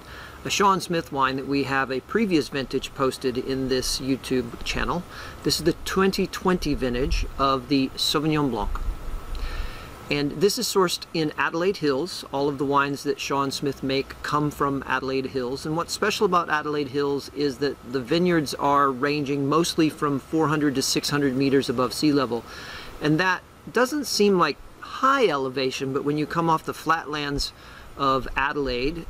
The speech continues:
and you hit that elevation quickly, it changes a lot, increases a lot of rainfall, um,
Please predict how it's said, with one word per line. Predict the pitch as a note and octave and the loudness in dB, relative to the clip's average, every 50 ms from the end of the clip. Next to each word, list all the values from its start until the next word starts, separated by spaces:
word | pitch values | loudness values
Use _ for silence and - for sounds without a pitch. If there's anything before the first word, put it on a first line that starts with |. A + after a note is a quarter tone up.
| - - | -8 -6
and | C3 C3 B2+ B2+ C3 | -6 -4 -4 -4 -2
you | C3+ C3+ | -2 -2
hit | B2+ - - - - - | 0 0 0 -2 -2 0
that | - D3+ C#3 B2+ - | -2 -2 -2 -2 -4
elevation | C#3+ C#3+ C#3 C#3 C3 C3+ C#3 C#3 - C3+ C3+ B2 | -2 -2 0 0 2 2 2 2 0 -2 -6 -6
quickly, | - - - G3 - - - D3 C#3 C3+ | -4 -2 -2 -2 -2 0 0 2 4 4
it | C3+ | 2
changes | - - - E3+ F3+ D#3+ D3 B2 | 2 0 0 2 2 2 2 0
a | B2 A#2+ | 0 0
lot, | A2+ A#2+ A#2+ A2 - - - - | 0 0 0 0 -2 -4 -6 -6
increases | C#3+ C#3 C#3 - D#3 D3 C#3+ - A#2+ | -4 -4 0 0 0 0 0 -2 -4
a | B2 | -4
lot | B2 A#2 A2+ A2+ | -2 -2 -2 0
of | A2+ | 0
rainfall, | C3+ D#3+ F3 E3+ D#3+ - - D#3+ D#3 D3+ D3 - - - - - - - - - | 2 2 2 2 0 0 0 2 2 2 2 0 -2 -8 -18 -18 -18 -18 -8 -2
um, | - B2 A#2+ A2+ A2+ A#2 G#2+ A2 A2+ | 0 2 2 2 2 0 -2 -4 -8